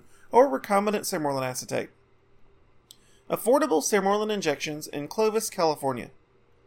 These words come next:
At our Clovis Hormone Clinic, we understand how important it is to provide our patients the full range of H R T options to fit their needs and preferences. Sermorelin acetate is a highly effective alternative H G H therapy treatment,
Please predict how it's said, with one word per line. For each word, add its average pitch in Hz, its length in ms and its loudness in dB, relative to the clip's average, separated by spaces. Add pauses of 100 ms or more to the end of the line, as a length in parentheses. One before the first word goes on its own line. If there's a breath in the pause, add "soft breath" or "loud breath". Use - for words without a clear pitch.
(460 soft breath)
At - 160 2
our 302 200 8
Clovis 220 440 2
Hormone 151 280 0
Clinic, 147 320 -6
we 254 160 -2
understand 262 400 -4
how 233 160 -2
important 226 360 0
it 196 40 4
is 160 140 2
to - 80 -12
provide 220 280 2
our 233 80 4
patients 185 400 -6
the 156 100 -2
full 220 280 4
range 127 300 -2
of 117 60 -4
H 131 160 -2
R 127 60 -6
T 107 160 -4
options 117 480 0 (380 soft breath)
to 190 100 -8
fit 262 160 0
their 214 140 4
needs 143 240 -6
and 139 100 -12
preferences. 135 680 -6 (580 soft breath)
Sermorelin 277 420 6
acetate 240 460 2
is 202 80 0
a - 40 -8
highly 220 300 4
effective 190 340 0
alternative 226 580 -2
H 165 240 -2
G 147 100 -4
H - 140 -8
therapy 208 320 0
treatment, - 360 -8